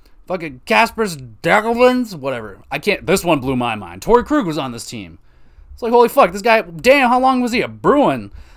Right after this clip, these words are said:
He was only twenty-one back then. Like, damn, Tuukka Rask. Uh,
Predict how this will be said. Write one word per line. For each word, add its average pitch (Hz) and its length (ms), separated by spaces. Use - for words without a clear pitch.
He 139 80
was 233 100
only 175 140
twenty-one 185 560
back 110 240
then. 101 240
Like, 90 240
damn, 139 440
Tuukka 101 160
Rask. 104 560
Uh, 131 720